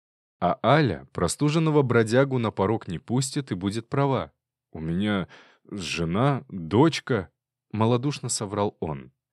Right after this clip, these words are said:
Кеша на скамейке зашелся в приступе кашля.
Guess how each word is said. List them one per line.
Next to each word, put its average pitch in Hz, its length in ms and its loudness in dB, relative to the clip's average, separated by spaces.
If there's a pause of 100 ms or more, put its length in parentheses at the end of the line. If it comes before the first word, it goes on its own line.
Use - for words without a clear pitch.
(520)
Кеша 160 380 4
на 104 120 0
скамейке 135 480 0
зашелся 131 580 0
в 135 100 -6
приступе 135 580 -2
кашля. - 760 -2